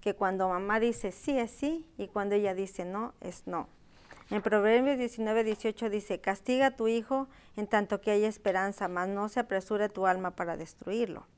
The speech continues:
Otra vez nos vuelve a decir la palabra de Dios que tenemos que disciplinarlos. En Proverbios veintitrés, trece y catorce dice, "No rehuses corregi-, corregir al muchacho, porque si lo castigas con vara no morirá,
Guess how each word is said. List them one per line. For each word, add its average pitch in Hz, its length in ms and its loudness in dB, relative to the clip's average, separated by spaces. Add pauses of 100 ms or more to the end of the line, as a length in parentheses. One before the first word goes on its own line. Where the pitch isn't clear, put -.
(960)
Otra 208 260 4
vez 220 140 6
nos 226 160 4
vuelve 214 180 4
a 220 40 6
decir 220 200 2
la 208 120 4
palabra 196 340 2
de 185 120 2
Dios 220 380 -2 (160)
que 170 80 -2
tenemos 190 480 -2
que 196 340 -2 (300)
disciplinarlos. 160 920 -4 (360)
En 202 120 -2
Proverbios 214 440 6
veintitrés, 220 640 4
trece 220 300 2
y - 20 0
catorce 208 480 2
dice, 196 380 0 (260)
"No 240 160 6
rehuses 269 400 8
corregi-, 208 600 2
corregir 208 400 4
al 214 80 4
muchacho, 208 480 0
porque 196 280 -2
si 202 120 2
lo 180 160 2
castigas 208 480 2
con 196 200 -4
vara 190 220 6
no 185 140 -2
morirá, 180 520 -2